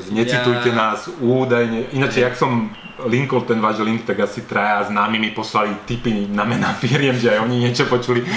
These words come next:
Speaker 1: Tak ja som, naozaj som zvedavý,
Speaker 2: Tak
Speaker 1: že
Speaker 2: neviem,
Speaker 1: kto to
Speaker 2: či
Speaker 1: vy-
Speaker 2: netreba náhodou napísať.
Speaker 1: Kto to... ja to
Speaker 2: <laughs>
Speaker 1: nebudem
Speaker 2: Blockchain.
Speaker 1: hovoriť, ale som zvedavý, minimálne ja to budem vedieť potom, že, že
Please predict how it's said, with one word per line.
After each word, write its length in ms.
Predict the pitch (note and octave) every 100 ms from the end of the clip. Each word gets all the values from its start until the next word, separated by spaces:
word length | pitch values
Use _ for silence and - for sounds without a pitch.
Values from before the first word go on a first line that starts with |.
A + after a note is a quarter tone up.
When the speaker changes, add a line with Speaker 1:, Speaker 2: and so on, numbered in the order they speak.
| A#3 -
Speaker 1:
Tak 160 | B2
ja 80 | B2
som, 240 | - C#3 A#2+
naozaj 400 | C3+ B2+ B2+ B2
som 160 | B2
zvedavý, 480 | A#2 B2 C#3 D3 B2+
Speaker 2:
Tak 80 | A#2
Speaker 1:
že 20 |
Speaker 2:
neviem, 220 | C3+ C#3+
Speaker 1:
kto 80 | C3
to 0 |
Speaker 2:
či 100 | B2
Speaker 1:
vy- 120 | C#3
Speaker 2:
netreba 340 | C3+ F3 C#3 C3+
náhodou 320 | C3+ C#3 C3
napísať. 560 | B2+ C3 B2+ A#2 A2
Speaker 1:
Kto 80 | D3+
to... 120 | E3 F3 E3 D3+ -
ja 140 | C3 B2+
to 80 | B2
Speaker 2:
<laughs> 40 |
Speaker 1:
nebudem 240 | B2+ D3+ B2+
Speaker 2:
Blockchain. 320 | B2+ C#3+ C#3
Speaker 1:
hovoriť, 40 |
ale 120 | C3+ C3
som 140 | C3+
zvedavý, 480 | C3+ C3+ C3 C#3+ C#3+
minimálne 320 | C3+ C3+ C3
ja 80 | C3
to 80 | C3
budem 160 | C3
vedieť 300 | B2 A#2+ A#2+ -
potom, 480 | B2 A#2+ A#2 G#2 G2+
že, 160 | G#2+ G2+
že 140 | G2+